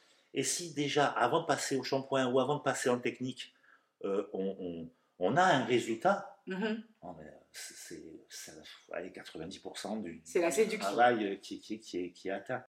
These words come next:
Speaker 1: Cheveux secs, cheveux texturés, et puis, et puis tout type de cheveux. Il y a aussi le, le cheveu dit asiatique qui est très
Speaker 2: Mhm.
Speaker 1: raide.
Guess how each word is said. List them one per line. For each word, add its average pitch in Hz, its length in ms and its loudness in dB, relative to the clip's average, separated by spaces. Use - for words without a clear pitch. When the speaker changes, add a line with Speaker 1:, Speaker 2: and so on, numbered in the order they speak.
Speaker 1:
Cheveux 104 340 0
secs, 170 400 4
cheveux 104 340 0
texturés, 131 600 2
et 107 120 0
puis, 120 280 -2
et 101 80 0
puis - 220 -8
tout 151 160 -2
type - 200 -2
de 123 80 2
cheveux. 151 520 4
Il 95 80 0
y 101 60 6
a - 20 8
aussi 104 300 0
le, 107 120 -2
le 101 120 -4
cheveu 113 400 0
dit 101 260 -2
asiatique 113 520 -2
qui - 160 -6
est - 20 0
très 220 180 -2
Speaker 2:
Mhm. 185 60 0
Speaker 1:
raide. 147 320 0